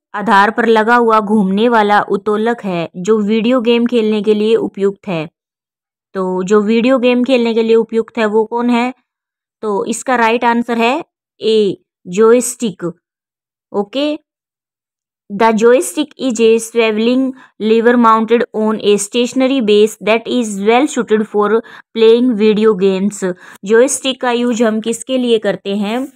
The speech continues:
Joystick का हम यूज़ है ना commonly video games को control करने के लिए यूज़ करते हैं उसका।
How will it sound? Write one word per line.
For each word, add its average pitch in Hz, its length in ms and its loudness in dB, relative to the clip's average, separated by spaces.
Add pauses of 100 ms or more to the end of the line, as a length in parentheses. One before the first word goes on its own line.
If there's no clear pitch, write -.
(300)
Joystick 247 640 0
का 247 100 -2
हम 240 220 -2
यूज़ 233 280 0
है 214 60 0
ना 240 120 -2
commonly 240 720 0 (320)
video 233 420 0
games 233 340 0
को 247 140 -2
control 226 480 0
करने 226 340 -4
के 226 160 0
लिए 214 200 0
यूज़ 214 280 -4
करते 185 300 -8
हैं 220 140 -4
उसका। 208 420 -6